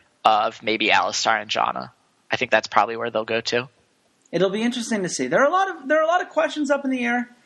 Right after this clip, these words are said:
Speaker 2: Uh, we've had two three Os back to back. Hopefully we don't have a, a
Speaker 1: Hmm.
Speaker 2: third. But regardless of how tomorrow goes, the one thing that you guys can count on is that there will be another episode of this podcast, five P M P S T, on Unikrn, as it always is.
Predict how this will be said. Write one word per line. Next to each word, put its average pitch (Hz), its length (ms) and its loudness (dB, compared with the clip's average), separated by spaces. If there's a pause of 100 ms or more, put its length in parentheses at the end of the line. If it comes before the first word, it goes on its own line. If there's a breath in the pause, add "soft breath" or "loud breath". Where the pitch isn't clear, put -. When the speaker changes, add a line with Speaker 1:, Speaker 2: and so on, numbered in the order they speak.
(300 soft breath)
Speaker 2:
Uh, 185 320 4
we've 226 140 -4
had 269 240 0
two 285 200 -2
three 269 240 -2
Os 240 220 -2
back 226 240 0
to 233 60 -8
back. 220 220 2
Hopefully 233 340 -2
we 226 120 -4
don't 220 160 2
have 208 140 0
a, 208 40 0
a 190 280 0
Speaker 1:
Hmm. 170 60 -2
Speaker 2:
third. 202 340 0 (360 soft breath)
But 208 280 2
regardless 302 540 4
of - 80 -4
how 185 320 2
tomorrow 170 460 0
goes, 139 420 -2 (380 soft breath)
the 180 80 4
one 285 280 0
thing 269 160 0
that 214 120 -8
you 208 100 -8
guys 185 240 2
can 233 320 -4
count 190 260 -2
on 151 180 0
is 139 120 -8
that 156 100 -8
there 165 120 2
will 160 100 -2
be 151 140 -2
another 196 480 0
episode 180 500 -2
of 135 120 -8
this 226 240 -2
podcast, 175 720 -2
five 220 380 0
P 185 120 -8
M 165 180 -4
P 214 160 -4
S 220 140 -4
T, 156 340 -6 (400 loud breath)
on 208 260 0
Unikrn, 156 520 -4
as 151 200 -2
it 151 80 0
always 151 380 0
is. 131 320 -2